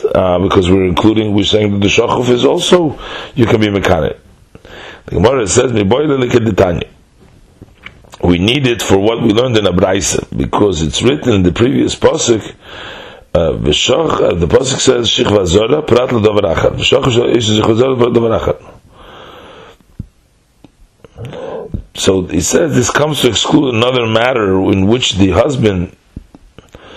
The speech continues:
uh, warns her that she should not go into, to seclusion, but he's not talking about that she shouldn't ha-, be intimate with the person through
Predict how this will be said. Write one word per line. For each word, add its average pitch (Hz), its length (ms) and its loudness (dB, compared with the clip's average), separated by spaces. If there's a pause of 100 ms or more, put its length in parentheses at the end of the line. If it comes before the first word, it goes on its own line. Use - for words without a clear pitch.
(580)
uh, 82 540 0
warns 98 640 0
her 95 300 0 (920)
that 90 320 0
she 87 120 -2
should 139 200 0
not 127 160 2
go 110 180 2
into, 98 400 0
to - 520 -6
seclusion, 90 760 -2 (1300)
but 101 440 0 (340)
he's 107 220 2
not 135 220 0
talking 147 360 2
about 95 340 2
that 90 120 2
she 90 140 0
shouldn't 90 360 0
ha-, 90 100 2
be 90 200 0
intimate 98 600 0
with 92 140 2
the 85 100 2
person 95 520 0
through 95 440 0